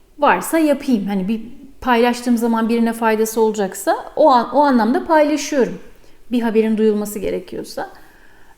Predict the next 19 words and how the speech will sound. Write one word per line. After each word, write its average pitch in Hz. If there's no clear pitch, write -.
Ee, 208
ama 247
onun 254
dışında 226
paylaşmamaya 202
çalışıyorum. 202
Böyle 415
kendinizi 277
biraz 285
koruyabilirsiniz 269
etkilendiğiniz 202
olaylardan. 190
Ee, 214
maddi 240
sıkıntıları 320
çok 311
olan 247
insanlar 247
var. 190